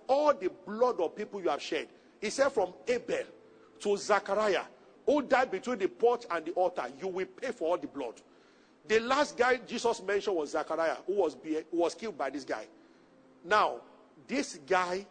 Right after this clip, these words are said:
in a moment, forgot all that Joiada did.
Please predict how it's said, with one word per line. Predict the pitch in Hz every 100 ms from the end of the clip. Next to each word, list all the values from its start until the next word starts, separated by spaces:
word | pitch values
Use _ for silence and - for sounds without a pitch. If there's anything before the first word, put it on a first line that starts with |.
| - _ _ _ _ _ _
in | 196 202 180
a | 190
moment, | 170 180 220 156 123 - - _
forgot | - 196 175 143 190 185 - - - - - - _ _ _ _ _ _ _ _ _ -
all | 254 294 294
that | 226 185 170
Joiada | 180 196 208 214 202
did. | 160 160